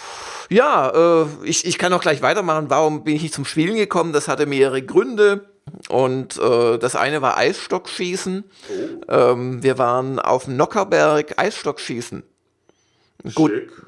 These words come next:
Speaker 1: ähm, Nock-, Nockerberg, äh, sagt jetzt wahrscheinlich niemanden, aber da ist dann in einigen Wochen wieder der traditionelle Starkbier-Anstich. Und dann wanken da Betrunkene die Hochstraße runter und kullern nach Giesing runter.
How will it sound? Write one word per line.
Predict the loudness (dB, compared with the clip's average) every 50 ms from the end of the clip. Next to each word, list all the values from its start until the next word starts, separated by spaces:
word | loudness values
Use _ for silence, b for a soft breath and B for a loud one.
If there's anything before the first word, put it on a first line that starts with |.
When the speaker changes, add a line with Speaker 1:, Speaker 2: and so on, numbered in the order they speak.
| _ _ -10 -2 2
Speaker 1:
ähm, | 2 4 4 2 0 -4 -4 -2
Nock-, | 0 -2 -2 -2 -6 -2
Nockerberg, | 0 0 0 0 -2 0 2 2 2 2 0 -2 -6 -6
äh, | -4 -4 -4
sagt | -2 -4 -4 -6 -6 -8 -10
jetzt | -10 -8
wahrscheinlich | -8 -4 -2 -2 0 0
niemanden, | 0 0 0 -2 0 -2
aber | -4 -4 -2
da | -2 0 0
ist | 0 0 -2 -6 -6 -4
dann | -4 -4 -4 -6 -8 -8 -10 -8
in | -8 -6 -4
einigen | -2 -4 -4 -4 -6 -8 -4
Wochen | -2 -2 -2 -2 -8 -10
wieder | -4 -2 -2 0
der | 2 2 0 0 0 -4
traditionelle | -6 -6 -4 -4 -4 -6 -10 -10 -6 -4 -2 0 0 -2 -2
Starkbier-Anstich. | -4 -4 -2 -2 -2 0 -2 -4 -6 -8 -8 _ -2 2 4 4 6 6 4 2 2 -2 -2 -2 -6 -8 -10 -2 0 0 0 0 -2 -6 -8 -8 B B B B B B B B B B
Und | -10 -4 -2 -2 0 0 -2 -4 -6 -8 -10 -4 -2
dann | -2 0 0 -4 -6 -4 -4
wanken | -2 -2 -2 -4 -8 -10 _ -6 -4 -4 -2 -4 -4 -6 -2
da | 0 0 2 2 2
Betrunkene | 0 0 -2 -2 -4 -2 -2 -2 -2 -2 -8 -10 -8 -4 -4 -4 -4
die | -4 -4 -6 -4
Hochstraße | -4 -4 -6 -6 -8 -12 -12 -8 -4 -2 0 0 0 0 0 -2 0
runter | 2 0 0 -2 -2 -4 0 0 2 2
und | 2 -2 -4 -6 -8
kullern | -2 0 2 2 2 2
nach | 0 -2 -4 -6 -10
Giesing | -8 -6 -4 -2 -2 -2
runter. | 2 2 2 2 2 2 2 0 0 0